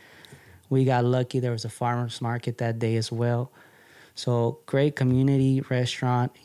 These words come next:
Give them some support. Go out there. And the guy, you know, he's a fisherman as well. Be killing on the stripers, be killing on the sturgeon. And, you know, so definitely gonna fish with that guy as well. And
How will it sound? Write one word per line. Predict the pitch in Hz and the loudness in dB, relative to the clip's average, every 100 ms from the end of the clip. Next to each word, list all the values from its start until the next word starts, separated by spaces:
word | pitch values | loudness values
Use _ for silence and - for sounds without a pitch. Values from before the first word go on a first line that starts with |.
| _ 160 | _ -6
Give | 139 135 139 | -2 -2 -2
them | 135 131 | -2 -2
some | - 120 | -4 -6
support. | - 117 127 127 127 - - - | -6 -4 -2 0 0 -4 -16 -4
Go | 131 120 | 0 2
out | 120 117 - | 2 0 0
there. | 123 120 120 - - 147 | 0 0 -2 -6 -12 -4
And | 120 113 117 117 | 0 0 0 -2
the | |
guy, | 117 123 131 131 - _ - | -2 0 0 0 -4 _ -4
you | 123 | -2
know, | 123 | -2
he's | 135 127 123 | -2 -2 -2
a | 120 | -4
fisherman | - 143 139 123 113 | -2 -2 0 -2 -2
as | 110 | -4
well. | 127 123 117 - - - - - - - - - _ _ | -2 0 0 -4 -20 -20 -20 -20 -20 -20 -20 -20 _ _
Be | 135 123 | -2 -2
killing | - 143 147 143 | 0 2 4 4
on | 139 | 2
the | 139 131 | 2 0
stripers, | - - - 135 127 127 123 | -4 -6 -2 0 0 -2 -2
be | 117 | -6
killing | - 143 139 135 | -4 0 2 4
on | 127 127 | 2 2
the | |
sturgeon. | 120 - 123 123 123 123 123 - | 0 0 0 0 0 0 -2 0
And, | 120 117 117 | 2 2 2
you | 117 | 0
know, | 113 117 | -2 -4
so | - 110 | -6 -2
definitely | 123 123 127 | 0 0 0
gonna | 123 117 | 0 0
fish | - 120 - | -2 -4 -4
with | 113 | -4
that | 110 113 | -4 -2
guy | 107 | -2
as | 113 113 | -2 -2
well. | 110 110 - _ _ _ - - - - _ _ _ _ _ - _ - - - - - | -4 -4 -10 _ _ _ -20 -20 -20 -20 _ _ _ _ _ -20 _ -18 -18 -18 -20 -4
And | 202 185 175 | 0 2 2